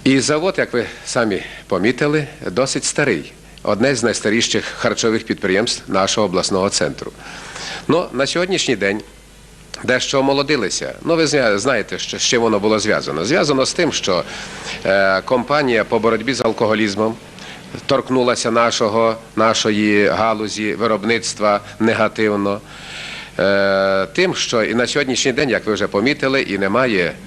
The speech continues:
тари, пляшки немає в що, щоб розлити, щоб дійсно дати культурно покупцю, гарно в магазині цю нашу продукцію. Ну, продукція наша користується попитом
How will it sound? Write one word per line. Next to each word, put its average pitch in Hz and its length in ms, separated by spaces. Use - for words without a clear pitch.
тари, 113 500
пляшки 110 440
немає 113 340
в 98 60
що, 117 200
щоб 101 220
розлити, 107 420
щоб 92 200
дійсно 104 340
дати 101 400
культурно 120 640
покупцю, 104 800
гарно 104 320
в - 20
магазині 98 720
цю 101 180
нашу 98 260
продукцію. 76 600
Ну, 202 100
продукція 202 520
наша 180 520
користується 160 680
попитом 143 680